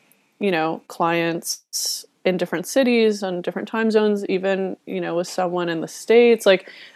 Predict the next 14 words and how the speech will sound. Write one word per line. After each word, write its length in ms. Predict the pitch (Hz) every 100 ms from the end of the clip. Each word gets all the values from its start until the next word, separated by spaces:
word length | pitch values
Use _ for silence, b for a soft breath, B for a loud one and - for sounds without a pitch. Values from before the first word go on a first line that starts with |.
| -
I 60 |
think, 300 | 196 214 202 - -
you 100 | 190
know, 140 | 175
the 100 | 175
ability 520 | 180 180 175 180 175
of, 340 | 165 170 - - -
of 140 | 175
having 420 | - 165 170 165
this 280 | 165 165 - -
more 360 | 196 175 165 160
online 560 | 170 165 165 160 165 185
presence, 760 | - 208 214 226 233 233 - - _ -
um, 540 | 185 185 - - 190